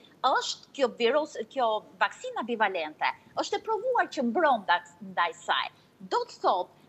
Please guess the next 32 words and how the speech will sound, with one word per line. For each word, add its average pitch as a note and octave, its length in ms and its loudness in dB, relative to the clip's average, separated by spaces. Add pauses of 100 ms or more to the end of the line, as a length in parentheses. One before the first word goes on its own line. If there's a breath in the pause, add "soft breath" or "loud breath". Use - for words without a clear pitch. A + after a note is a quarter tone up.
ne C4+ 280 0
tashmë D4+ 600 -2
ky C#4+ 160 -2
nuk C4+ 180 0
e C5+ 120 4
ka C5 120 -6
shpëtuar, A3 880 0
e, F#3 160 -6
vik-, F#3+ 280 -8
vaksinave, F3 720 0 (180)
Paxlovigit, C#4 800 -2
që G3+ 160 -4
është G3+ 160 -2
antiviral, B3+ 600 0 (360 loud breath)
ky B3 120 4
nuk C4 200 2
e C#5 80 2
ka - 120 -12
shpëtuar, D#3 600 0
do G#3+ 100 2
thotë D#4+ 300 -2
kemi A3+ 260 0
mjete. A3 480 2 (380 loud breath)
Mendja D#4 380 2
ime D#4+ 240 0
dhe B3+ 100 4
atë B3 200 0
që C#4 180 -4
them, C#4 200 0 (100)
kush - 200 -8
të A#3+ 120 -4
lë C4+ 140 0